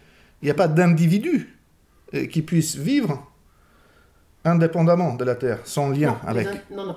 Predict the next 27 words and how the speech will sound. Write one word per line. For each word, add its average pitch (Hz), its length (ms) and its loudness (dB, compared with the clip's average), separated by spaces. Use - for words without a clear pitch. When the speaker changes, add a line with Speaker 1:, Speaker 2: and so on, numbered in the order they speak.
Speaker 2:
les 175 140 -8
individus 175 380 -6
évidemment, 170 640 -8
mais 175 180 -8
les, 160 180 -4
les 160 160 -6
groupes 165 320 -10
ou 175 40 -10
les 160 120 -4
collectifs 160 500 -12
n'ont 160 120 -8
pas 147 140 -10
tous, - 320 -14
tout 240 120 -10
le 196 80 -8
temps, 247 500 -6
à 156 60 -20
toutes 165 240 -14
les 151 140 -8
époques, 196 260 -8
revendiqué 160 720 -4
des 160 100 -8
territoires. 180 600 -12
Speaker 1:
C'est - 240 -10
une 147 120 -4
question 202 420 0
de, 160 360 2